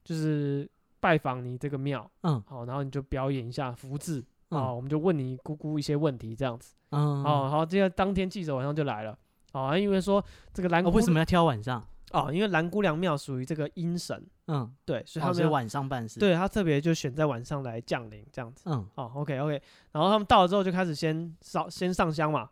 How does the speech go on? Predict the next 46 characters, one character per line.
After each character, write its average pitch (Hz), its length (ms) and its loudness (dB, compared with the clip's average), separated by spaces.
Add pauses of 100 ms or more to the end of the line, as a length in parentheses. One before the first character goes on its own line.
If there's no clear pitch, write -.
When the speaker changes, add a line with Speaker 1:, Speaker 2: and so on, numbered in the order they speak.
(100)
Speaker 2:
嗯。 139 220 0 (140)
Speaker 1:
然 143 120 -4
后 147 100 0
拔 139 180 0
杯 175 200 4
嘛。 139 180 -2 (360)
Speaker 2:
嗯。 143 120 -2
Speaker 1:
然 151 80 0
后 160 80 4
就 180 180 2
跟 175 160 -2
这 175 80 -2
个， 143 400 0 (600)
呃， 151 180 0
因 220 100 0
为 240 40 2
他 214 160 2
就 214 140 0
拔 160 240 -2
杯， 170 120 4
他， 190 200 2 (160)
我 156 120 -2
听 180 200 -4
那 185 80 -2
个 170 80 2
蓝 151 300 -2
阿 165 240 0
来， 117 300 -4 (140)
Speaker 2:
嗯。 139 260 0
Speaker 1:
哦， 123 240 -6 (400)
来 139 200 -2
Speaker 2:
他 160 80 4
爸 147 160 4
爸。 110 260 -4
Speaker 1:
对， 170 100 0
他 175 80 0
爸 185 140 2
爸 135 180 -4 (300)
来 156 180 -2 (220)
讲 127 240 -8
的 127 80 -8
时 143 140 -6
候， 143 40 0
他 151 120 2
说 151 220 -2
：“哈， 127 180 -6